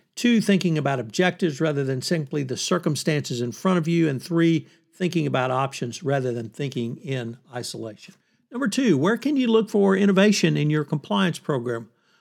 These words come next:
Well, uh, I think a key area that is unexplored is the supply chain function in your organization. So what can you do at your supply chain, uh, organization? Uh, I think it's, uh, incumbent to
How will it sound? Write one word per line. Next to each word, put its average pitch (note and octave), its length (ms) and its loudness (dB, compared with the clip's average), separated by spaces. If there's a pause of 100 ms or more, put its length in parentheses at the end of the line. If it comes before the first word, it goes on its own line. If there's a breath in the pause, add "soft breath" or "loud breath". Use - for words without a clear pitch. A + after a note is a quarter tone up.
(120)
Well, A3+ 340 4
uh, D#3 240 4
I G3+ 120 4
think C4 200 0
a F3 100 2
key A#3+ 580 2
area G3 420 4
that D#3+ 260 2
is C#3+ 140 2
unexplored F#3+ 800 4
is D#3 460 2 (680 loud breath)
the F#3+ 560 4
supply A3 440 0
chain D#3 320 2
function D#3 400 -2
in D#3 120 0
your D#3 140 0
organization. C3+ 800 -2 (340)
So - 180 0
what G#3 260 2
can A#3+ 120 2
you A3 160 4
do F3 400 4
at E3 280 0
your E3 260 2
supply F#3+ 480 -2
chain, D3 520 -2 (120)
uh, C#3 180 -6
organization? E3 880 0 (480)
Uh, D3 200 -4
I E3 100 2
think A#3 240 2
it's, F3 260 0
uh, D#3 240 2
incumbent F#3+ 640 0
to D#3 260 0